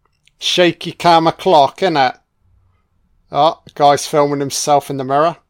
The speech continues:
That's like a right fucking tit.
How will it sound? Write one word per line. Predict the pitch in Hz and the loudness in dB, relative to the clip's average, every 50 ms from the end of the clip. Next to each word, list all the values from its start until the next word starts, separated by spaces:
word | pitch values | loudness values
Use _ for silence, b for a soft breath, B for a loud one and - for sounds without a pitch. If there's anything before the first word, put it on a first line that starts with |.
| _ _ _ _ _ _ _ _ _ _ _ _ - | _ _ _ _ _ _ _ _ _ _ _ _ -20
That's | 156 - - - | -18 -14 -12 -12
like | 143 - - | -10 -8 -4
a | 139 | 0
right | 135 139 135 139 | 0 0 0 -2
fucking | - - - - - 135 120 | -6 -16 -16 -14 -14 -14 -12
tit. | - - - 170 208 - _ - - - - - - | -8 -4 -2 -2 -4 -4 _ -12 -8 -6 -6 -6 -8